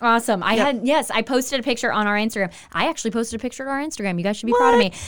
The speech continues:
Speaker 2: What?
Speaker 1: Um, from <laughs> our Friendsgiving celebrations this weekend, so you can check that out on our Insta at Abby Eats Saint Louis. And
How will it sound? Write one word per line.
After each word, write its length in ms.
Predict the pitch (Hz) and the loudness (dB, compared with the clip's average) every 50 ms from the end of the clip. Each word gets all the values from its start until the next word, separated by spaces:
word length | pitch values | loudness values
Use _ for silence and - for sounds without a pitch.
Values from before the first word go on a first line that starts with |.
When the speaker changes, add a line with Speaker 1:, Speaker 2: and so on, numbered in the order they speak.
| - - - | -8 -2 0
Speaker 2:
What? 80 | 226 | 2
Speaker 1:
Um, 300 | 233 226 214 208 214 - | 4 4 4 2 0 0
from 260 | - - 240 226 226 220 | 2 2 2 2 2 2
<laughs> 40 | - | 2
our 300 | - 254 277 269 247 240 | 4 6 6 6 4 4
Friendsgiving 600 | 247 - 240 233 247 226 202 233 214 214 220 233 | 2 2 4 4 4 4 4 4 4 4 2 2
celebrations 680 | - 208 202 202 185 202 190 190 - - 202 196 170 | 2 2 4 4 4 2 2 0 0 -2 -2 -2 -2
this 160 | - 185 - | -4 -6 -6
weekend, 300 | - 190 180 - 185 190 | -6 -8 -6 -6 -8 -6
so 80 | - 196 | -6 -4
you 100 | 185 196 | -4 -4
can 180 | - 208 190 175 | -2 -2 -2 -2
check 240 | - - 196 - - | -2 -4 -4 -4 -4
that 160 | 185 175 175 | -4 -2 -2
out 160 | 175 175 175 | -2 -2 -2
on 100 | 170 175 | -2 -2
our 100 | 170 170 - | -4 -4 -4
Insta 400 | 170 180 170 - - 170 165 - - - | -4 -6 -6 -4 -4 -4 -4 -2 -2 0
at 160 | 190 - - _ - | 0 0 -2 _ -2
Abby 260 | 185 190 180 165 180 | -2 0 0 -2 -4
Eats 100 | 180 175 - | -6 -8 -8
Saint 180 | 190 175 147 | -8 -6 -6
Louis. 240 | 185 180 170 170 170 170 - - - - | -4 -4 -4 -4 -6 -8 -12 -20 -10 -6
And 240 | - 226 233 226 | -2 -2 -2 -4